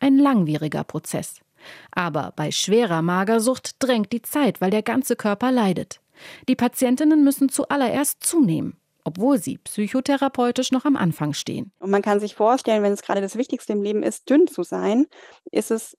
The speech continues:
Speaker 2: auch ungefähr das Schlimmste, trotzdem zunehmen zu müssen.
Speaker 1: Immer wieder brechen Patientinnen die Therapie ab. Virtuelle Realität soll das jetzt zu verhindern helfen.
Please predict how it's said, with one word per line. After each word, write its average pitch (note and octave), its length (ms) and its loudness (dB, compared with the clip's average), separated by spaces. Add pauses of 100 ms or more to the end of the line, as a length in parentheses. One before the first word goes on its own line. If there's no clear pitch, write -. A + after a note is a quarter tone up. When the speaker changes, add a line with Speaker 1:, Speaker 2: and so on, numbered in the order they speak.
Speaker 2:
auch G#3 160 0
ungefähr A3 340 0
das G3+ 160 0
Schlimmste, B3+ 640 2 (160)
trotzdem A#3+ 480 -2
zunehmen A3+ 520 2
zu A3 420 -4 (140)
müssen. G3+ 560 0
Speaker 1:
Immer B3 260 4
wieder A#3+ 240 2
brechen C4+ 340 0
Patientinnen F#3 720 2
die F#3+ 100 0
Therapie F3+ 680 -2
ab. - 320 -6 (240)
Virtuelle E3 640 0
Realität F3 640 0 (140)
soll C4+ 240 0
das G#3 240 0
jetzt E3+ 280 -4
zu E3+ 100 -4
verhindern B3 540 2
helfen. E3+ 460 -8